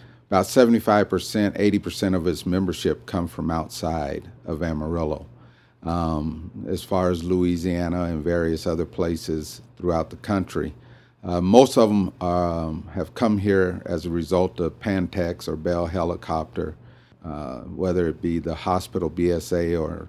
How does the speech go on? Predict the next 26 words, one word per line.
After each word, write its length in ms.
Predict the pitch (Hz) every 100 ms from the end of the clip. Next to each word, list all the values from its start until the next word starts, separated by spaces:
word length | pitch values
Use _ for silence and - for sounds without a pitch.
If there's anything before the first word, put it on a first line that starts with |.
| -
Northwest. 840 | 85 87 85 - 90 85 82 - - - - _ _ 90
And, 320 | 92 92 87
uh, 160 | 87
so 180 | - 110
they're 260 | 101 101 95
professional 800 | - - 92 - 107 - 98 78
people. 500 | - 82 - 80 87 - -
Uh, 280 | 82 80 78
most 380 | 82 87 87 95
of 120 | 85
'em 80 | 85
have 240 | 85 82
engineer 480 | 90 85 85 90 85
degrees, 760 | 85 82 82 80 80 78 - - - _ _ -
uh, 160 | 80 82
nursing 540 | 90 104 101 104 90
degrees, 800 | 82 87 85 82 82 78 78 - 87
um, 580 | 80 80 78 78 80 - - _ _ _ -
management 640 | 101 98 98 - 101 -
degrees, 800 | 87 87 90 85 82 82 78 - - - _ _ -
things 280 | 110 101 92
of 80 |
that 240 | 85 90 67
nature. 500 | 80 82 - 67 - -
And 260 | 92 85 -
so, 500 | 107 98 95 92